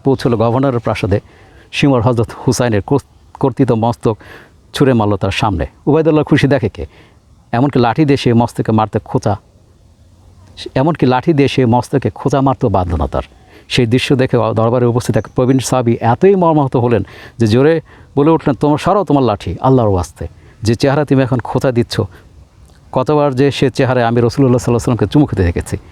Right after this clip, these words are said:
এই কথা বলে সেই প্রবীণ সাহাবী দরবার ত্যাগ করলেন। তিনি বাইরে গিয়ে জনতাকে বললেন, "তোমরা আরব রাজ থেকে দাস, তোমরা ফাতিমার পুত্রকে হত্যা করেছে এক জারজ গভর্নরের আদেশে।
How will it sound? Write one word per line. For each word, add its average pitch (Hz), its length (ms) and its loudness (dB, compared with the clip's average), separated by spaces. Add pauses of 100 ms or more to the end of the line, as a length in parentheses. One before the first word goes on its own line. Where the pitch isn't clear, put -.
(260)
এই 131 140 2
কথা 135 220 0
বলে 120 140 0
সেই 117 160 0
প্রবীণ 110 260 0
সাহাবী 104 380 -2 (220)
দরবার 101 280 0
ত্যাগ 62 200 -6
করলেন। - 240 -8 (1120)
তিনি 147 140 2
বাইরে 156 220 2
গিয়ে 170 120 2
জনতাকে 165 320 2
বললেন, 160 340 0 (480)
"তোমরা 147 240 2
আরব 170 180 0
রাজ 143 280 0
থেকে 156 160 2
দাস, - 380 -2 (300)
তোমরা 143 200 0
ফাতিমার 170 420 0
পুত্রকে 165 320 0
হত্যা 156 260 -2
করেছে 160 280 0
এক 123 160 -2
জারজ 156 360 2
গভর্নরের 123 440 0
আদেশে। 85 360 -4